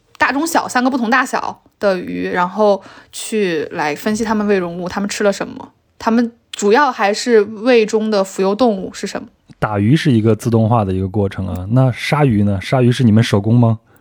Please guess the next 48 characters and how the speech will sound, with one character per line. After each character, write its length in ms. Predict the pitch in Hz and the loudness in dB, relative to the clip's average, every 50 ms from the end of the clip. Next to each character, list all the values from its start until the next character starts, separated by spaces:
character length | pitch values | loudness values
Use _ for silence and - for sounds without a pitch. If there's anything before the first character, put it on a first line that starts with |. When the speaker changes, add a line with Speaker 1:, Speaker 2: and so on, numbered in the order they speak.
| _ _ _ | _ _ _
Speaker 1:
嗯， 340 | - 214 247 226 226 220 208 | -2 0 2 2 2 2 2
对， 320 | 208 226 202 - - - - 208 | 2 2 2 2 0 -6 -4 -2
打 160 | 247 233 196 | 0 0 0
鱼 220 | 208 208 208 240 | -2 -2 -2 -2
是 120 | 269 - 302 | -2 -2 -4
船 220 | 269 - 220 202 | -4 -2 -2 0
员 160 | 208 190 196 | 2 2 2
来 140 | 202 180 175 | 0 0 -2
进 200 | 190 220 220 220 | -2 0 0 0
行， 140 | - - 185 175 | 0 0 -2 -2
然 120 | 185 196 | -4 -2
后 260 | 214 214 220 220 214 | 0 4 4 4 4
杀 300 | 220 220 - - 202 202 | 2 0 0 0 0 0
鱼 140 | 190 202 185 | 0 -2 -4
是 160 | 202 - - | -6 -6 -6
当 160 | 190 - 190 190 | -2 0 0 0
然， 120 | 190 190 196 - | 0 -2 -4 -4
就 160 | - - 254 240 | -2 0 2 2
是， 120 | 247 254 | 2 2
是 120 | 240 - | 0 0
我 120 | 262 220 196 | 0 0 0
们 240 | 180 170 185 190 202 | -2 -4 -4 -4 -4
解 140 | - - 165 | -4 -4 -4
剖 220 | - - - 226 | -2 0 0 2
那 80 | 233 247 | 2 4
个 100 | 240 208 | 2 2
鱼， 200 | 196 180 175 180 | 0 -2 -2 -2
然 120 | 180 170 | -2 -2
后 60 | 190 | 0
把 100 | 202 196 | -2 -2
它 80 | 185 - | -2 0
的 120 | 196 220 | 0 2
胃 200 | 240 294 339 285 | 2 4 2 2
取 160 | 214 - - - | 0 -4 -8 -12
出 160 | - - 170 | -10 -8 -6
来， 200 | 165 - - _ _ _ _ _ _ _ _ _ _ _ _ _ _ _ _ _ | -6 -6 -8 _ _ _ _ _ _ _ _ _ _ _ _ _ _ _ _ _
然 100 | - 208 | -2 0
后 40 | 233 | 2
把 80 | 254 240 | 2 2
它 100 | 254 269 | 0 0
的 80 | 285 | 0
胃 160 | 285 311 294 | 2 2 0
取 160 | 262 - - 208 | 0 -2 -4 -2
出 80 | 208 | 0
来 80 | 208 208 | 2 2
要 100 | 214 226 233 | 2 2 0
浸 320 | 233 - - 262 240 220 | -2 -4 -2 0 0 0
泡， 680 | - - - 247 233 214 190 170 151 - - - - | -2 -2 0 0 0 2 0 -2 -4 -6 -8 -12 -18